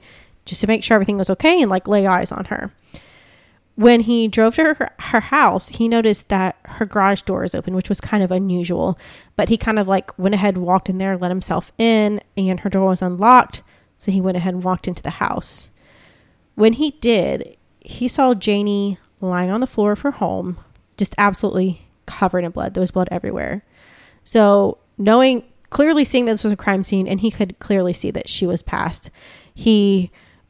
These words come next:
w-, stepped out of the house, moved out of the house, and immediately called the police and was, like,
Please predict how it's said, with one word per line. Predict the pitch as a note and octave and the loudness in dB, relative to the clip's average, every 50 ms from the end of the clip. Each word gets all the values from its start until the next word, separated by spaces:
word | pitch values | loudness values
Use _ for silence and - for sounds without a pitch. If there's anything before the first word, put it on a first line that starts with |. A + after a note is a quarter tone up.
| _ _ _ _ _ _ _ - - - - | _ _ _ _ _ _ _ -20 -14 -8 -6
w-, | G#3+ G#3+ G#3 G3 - - | -4 -4 -4 -6 -8 -6
stepped | - - A#3 G#3 - | 0 4 4 4 6
out | A#3 A#3+ | 6 6
of | B3 | 6
the | C4+ | 6
house, | - A#3+ G#3 G#3 G#3 - - - | 6 8 6 6 6 2 0 -2
moved | G#3 G3 | 0 4
out | A3 G#3+ A3 | 4 4 4
of | G#3+ | 4
the | F#3+ G#3 | 4 4
house, | F#3+ F#3 - | 4 2 2
and | - G#3 G3 | 0 0 2
immediately | F#3 F#3+ F#3 F3+ - - F3+ | 2 2 0 0 -2 -4 -4
called | - - - F#3 F#3 | -4 -4 -4 -4 -2
the | F3+ F3 | -2 -6
police | - - - - - - - - | -6 -6 -8 -8 -6 -6 -8 -6
and | - - F#3+ | -4 -2 -2
was, | F#3 F3+ E3+ | -2 -2 0
like, | E3 - - - | -2 -4 -4 -4